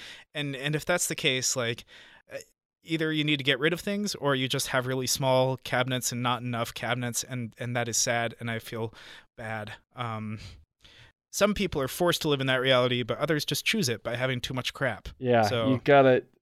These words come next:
Speaker 2: it's, it's all about simplicity, but also covering your needs, you know, cover what, what you feel like you need, what you feel like you use a lot,
Speaker 1: Mm-hmm.
Speaker 2: what you feel like you can't do by hand.
Speaker 1: Yeah. And even stuff like, you know, an,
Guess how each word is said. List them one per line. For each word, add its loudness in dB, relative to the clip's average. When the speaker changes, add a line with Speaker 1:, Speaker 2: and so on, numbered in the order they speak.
Speaker 2:
it's, -16
it's -16
all 8
about 8
simplicity, 6
but 8
also 4
covering 6
your 4
needs, 2
you 2
know, 0
cover 2
what, 2
what -4
you -4
feel 0
like 2
you 0
need, 4
what 2
you -4
feel 0
like 0
you -2
use 2
a 4
lot, 4
Speaker 1:
Mm-hmm. -4
Speaker 2:
what -2
you -2
feel 4
like 4
you -4
can't 0
do 2
by 4
hand. 2
Speaker 1:
Yeah. 0
And -6
even 0
stuff 2
like, 0
you -2
know, 2
an, 0